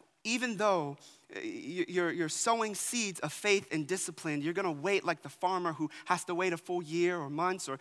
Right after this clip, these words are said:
maybe multiple years for the harvest to fully come. And sometimes we do the things in obedience that Christ asks us to do, but we don't see the fruit of it immediately, right?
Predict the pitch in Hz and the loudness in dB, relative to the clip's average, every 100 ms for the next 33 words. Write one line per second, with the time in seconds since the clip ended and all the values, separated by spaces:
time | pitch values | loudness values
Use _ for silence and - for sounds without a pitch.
0 | - - 160 165 160 175 175 165 151 165 | -8 -4 0 2 2 0 -4 -4 0 2
1 | 170 - 151 117 - 196 170 - 147 - | 2 -2 -2 0 6 6 6 -6 -10 -10
2 | 180 175 165 160 - - - 160 165 151 | -4 0 0 -4 -10 -18 -8 0 2 2
3 | 135 165 160 175 170 165 151 143 180 160 | -2 -4 0 4 4 4 -4 -4 -4 -4
4 | - 185 180 175 - - 156 131 156 180 | 0 2 2 0 -6 -2 -2 0 2 2
5 | 175 - - - 175 - 160 170 - 160 | 2 0 -2 4 2 4 2 2 -2 -8
6 | - 135 165 175 143 165 180 - - 202 | -10 -8 -6 -4 -2 0 -2 -4 -8 -6
7 | 185 175 - - 147 - 202 170 139 143 | -6 -6 -10 -8 -8 -6 -2 0 -2 -4
8 | 131 147 190 139 - - - _ - _ | -4 -2 -2 -4 -8 -18 -20 _ -20 _
9 | _ _ 139 160 | _ _ -2 -2